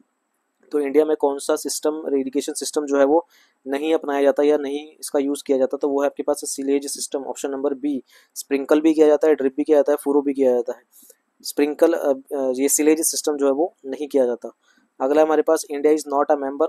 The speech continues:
of which of the following organization? static जीके, तो किसका member नहीं है? वो है OPEC का। Option number आपके पास D answer हो जाएगा, OPEC का member नहीं है। Who among the following Indian is a world professional billi-, billiards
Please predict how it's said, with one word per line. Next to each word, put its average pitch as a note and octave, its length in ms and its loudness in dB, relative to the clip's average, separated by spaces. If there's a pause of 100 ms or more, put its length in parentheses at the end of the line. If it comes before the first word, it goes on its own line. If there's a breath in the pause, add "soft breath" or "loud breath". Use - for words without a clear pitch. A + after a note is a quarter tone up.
of C#3 160 -6
which C#3+ 160 -6
of D3 60 0
the C#3 200 0
following C3+ 360 0
organization? C#3 540 -2
static C#3+ 400 -6
जीके, C#3+ 320 -4 (340 soft breath)
तो C3 60 -8
किसका C#3+ 320 -2
member D3 280 -2
नहीं C#3 240 -10
है? D#3+ 100 -6
वो C#3 180 -4
है D#3 60 0
OPEC C#3+ 440 -4
का। B2 80 -4
Option B2+ 280 -4
number C#3+ 280 -4 (440)
आपके C3 180 -6
पास D3+ 280 0 (840)
D C#3+ 320 0
answer C#3+ 220 2
हो C3+ 140 -2
जाएगा, C#3 240 2
OPEC D3 420 -4
का D3+ 80 0
member C#3 360 -6
नहीं C#3 240 -8
है। B2+ 140 -12 (580 soft breath)
Who D#3 120 6
among D#3+ 180 4
the D#3+ 140 4
following D3+ 340 2
Indian D3 340 2
is C#3+ 80 -4 (260)
a C3 160 -6
world D#3+ 200 6 (100)
professional C#3+ 480 -6
billi-, C#3 320 -8
billiards D#3+ 540 4